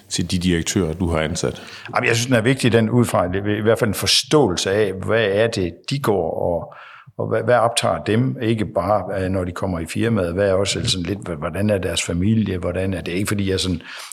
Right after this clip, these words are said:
Speaker 2: dykker mig ind med bare sådan en kendskab til sådan en, en, en, en sund interesse i, hvad, hvad foregår der? Og så også,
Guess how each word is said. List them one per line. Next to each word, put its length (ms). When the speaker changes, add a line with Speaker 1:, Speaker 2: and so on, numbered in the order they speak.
Speaker 2:
dykker 160
mig 120
ind 80
med 80
bare 160
sådan 140
en 80
kendskab 460
til 120
sådan 240
en, 80
en, 180
en, 240
en 120
sund 280
interesse 540
i, 80
hvad, 200
hvad 200
foregår 360
der? 80
Og 60
så 100
også, 240